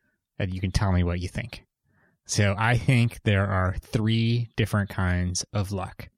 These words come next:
There's what I call simple luck, which is sort of like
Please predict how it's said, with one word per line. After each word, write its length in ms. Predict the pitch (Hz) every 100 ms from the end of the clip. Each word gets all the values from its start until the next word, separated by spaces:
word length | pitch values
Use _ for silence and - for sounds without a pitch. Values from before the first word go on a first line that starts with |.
| _ _ - - _ _ _ _ -
There's 320 | 101 98 95
what 120 | 101
I 120 | 95 92
call 340 | - 92 90
simple 680 | - - - 143 120 95 90
luck, 400 | 87 110 - - _ _ _ _ _ _
which 180 | 120 110
is 140 | 131
sort 240 | - 151 135
of 140 | 117
like 480 | 117 107 101 92 -